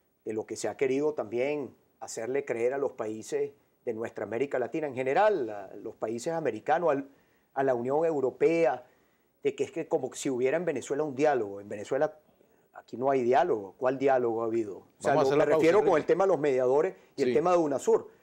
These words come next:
Speaker 1: porque Samper habla a título personal, porque eso fue algo que también yo quería preguntarle directamente a los presidentes, a sus gobiernos, si es que todo lo que dice Samper se consulta con los gobiernos o Samper habla a título personal.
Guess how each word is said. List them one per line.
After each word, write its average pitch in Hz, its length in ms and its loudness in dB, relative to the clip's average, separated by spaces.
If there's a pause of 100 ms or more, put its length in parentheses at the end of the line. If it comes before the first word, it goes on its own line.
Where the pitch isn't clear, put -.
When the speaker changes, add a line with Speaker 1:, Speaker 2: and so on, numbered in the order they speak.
(140)
Speaker 1:
porque 156 260 0
Samper 160 580 0 (160)
habla 202 340 4
a 165 100 -4
título 160 380 0
personal, 123 580 -2 (360)
porque 131 200 0
eso 147 160 2
fue 165 160 4
algo 180 200 6
que 165 100 2
también 139 260 -2
yo 170 100 0
quería 170 280 0
preguntarle 147 460 0
directamente 147 580 0
a 131 40 -2
los 123 120 -6
presidentes, 123 680 -2 (420)
a 104 80 -10
sus 123 180 0
gobiernos, 127 580 0 (400)
si 147 140 0
es 127 100 2
que 170 260 -4 (100)
todo 180 260 6
lo 180 100 2
que 135 140 2
dice 151 240 -2
Samper 156 560 0 (380)
se - 280 -2
consulta 175 840 0 (480)
con 160 160 4
los 139 140 4
gobiernos 226 600 2 (120)
o 147 140 4
Samper 139 360 0
habla 147 220 2
a 135 60 -2
título 143 360 -2
personal. 110 540 -6